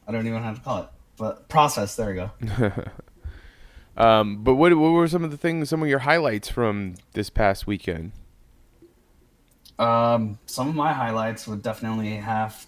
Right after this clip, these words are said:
Speaker 1: to, um, definitely is, um, you know, bragging that I met Scott Snyder and, uh, took a picture with them at the hotel, um, that my friend was staying at.
Speaker 2: Yeah, Scott Snyder was there. Gr-,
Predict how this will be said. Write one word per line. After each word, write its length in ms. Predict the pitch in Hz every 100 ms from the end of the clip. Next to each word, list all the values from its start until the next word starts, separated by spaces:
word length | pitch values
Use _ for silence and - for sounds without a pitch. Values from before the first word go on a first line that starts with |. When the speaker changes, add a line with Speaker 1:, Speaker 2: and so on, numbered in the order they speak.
| _
Speaker 1:
to, 260 | - 104 98 - _ _
um, 580 | 117 110 101 104 101 101 - -
definitely 580 | 160 165 151 135 127
is, 400 | 135 131 127 - - _ _ _
um, 600 | 113 107 104 104 107 107 - _ _ _ _ _ _
you 140 | 123 117
know, 320 | 110 107 113 - -
bragging 520 | 117 117 117 120 120
that 200 | 113 107
I 520 | 107 104 104 107 107 113
met 580 | 98 107 110 113 - -
Scott 420 | - 117 110 -
Snyder 460 | - 107 113 123 117
and, 240 | 104 104
uh, 200 | 104 104
took 160 | - 123
a 60 |
picture 280 | 131 170 147
with 180 | 113 -
them 320 | 98 101 92
at 160 | 107 101
the 80 | 107
hotel, 600 | 113 - 110 139 135 - -
um, 360 | 110 104 104 104
that 120 | 107
my 100 | -
friend 220 | - 165
was 80 | 117
staying 240 | - 95 101
at. 200 | 98 - _ _ _ _ - _ _
Speaker 2:
Yeah, 500 | - 233 208 107 92
Scott 340 | 92 - 160 196
Snyder 300 | - 175 185
was 160 | 110
there. 280 | 101 - 98
Gr-, 160 | 101